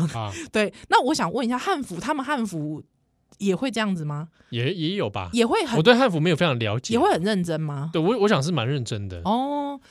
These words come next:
Speaker 1: 对啊。
Speaker 2: 你，你把人家讲成中影文化城，啊，你敢对？
Speaker 1: 我是说那一群那个扮成士兵的，
Speaker 2: <laughs> 哦。
Speaker 1: 好吧？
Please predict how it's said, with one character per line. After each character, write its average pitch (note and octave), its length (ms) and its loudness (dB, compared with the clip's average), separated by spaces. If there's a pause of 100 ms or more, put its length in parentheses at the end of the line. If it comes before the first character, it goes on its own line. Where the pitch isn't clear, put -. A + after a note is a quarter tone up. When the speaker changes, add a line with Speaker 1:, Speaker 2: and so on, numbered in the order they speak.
(140)
Speaker 1:
对 A#2+ 120 0
啊。 G#2+ 80 -2
Speaker 2:
你， G4 120 0
你 F#4 200 0
把 F4+ 160 4
人 G4 80 2
家 A4 120 2
讲 F4 120 2
成 E4+ 100 -2
中 G#4 100 4 (160)
影 E4+ 80 0
文 E4 100 4
化 A4 220 8
城， F#4 160 2
啊， D#4 140 2
你 G#4+ 60 0
敢 A4 120 2 (120)
对？ A#4 160 8
Speaker 1:
我 G#4+ 100 4
是 A#3+ 80 4
说 A3 180 8
那 A#3 120 6
一 - 40 4
群 C#3+ 240 -2
那 F3 80 0
个 D#3+ 80 2
扮 E3 220 4
成 C3+ 100 0
士 D3 240 -2
兵 A#2+ 240 -4
的， G#2 160 -8
Speaker 2:
<laughs> - 80 -2
哦。 - 240 0 (440)
Speaker 1:
好 - 60 -8
吧？ - 180 -6